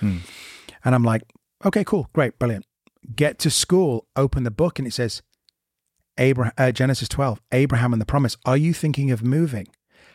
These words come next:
Speaker 2: Have you told your children?" And, like, I start to weep.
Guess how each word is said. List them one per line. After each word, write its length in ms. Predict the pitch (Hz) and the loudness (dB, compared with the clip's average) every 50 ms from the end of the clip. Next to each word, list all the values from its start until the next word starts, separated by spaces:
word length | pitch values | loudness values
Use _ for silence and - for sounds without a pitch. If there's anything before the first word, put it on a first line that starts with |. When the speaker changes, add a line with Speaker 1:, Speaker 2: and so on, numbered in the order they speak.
| _ - | _ -14
Speaker 2:
Have 320 | - - - 127 120 110 | -10 -6 -4 -4 -2 -2
you 120 | 113 113 | -2 -2
told 300 | 113 - - 127 113 107 | -2 -2 -4 -4 -4 -4
your 80 | - 113 | -4 -6
children?" 460 | 107 - - 180 214 208 - 95 87 - _ _ _ _ _ _ _ _ _ _ _ _ _ - - - - - _ - | -6 -4 -4 -4 -4 -4 -4 -8 -12 -16 _ _ _ _ _ _ _ _ _ _ _ _ _ -20 -20 -20 -20 -14 _ -2
And, 200 | 135 151 156 151 | 0 2 2 2
like, 380 | 139 135 135 135 135 131 - - _ _ _ _ - | 2 2 2 2 0 -2 -6 -10 _ _ _ _ -4
I 120 | - 143 | -2 0
start 360 | - - - 208 190 156 - - | 0 0 2 2 0 0 0 -2
to 140 | - 123 113 | -2 -2 -2
weep. 600 | 98 90 90 90 104 135 127 - - - - | -2 -4 -6 -4 -2 -2 -2 -4 -8 -8 -6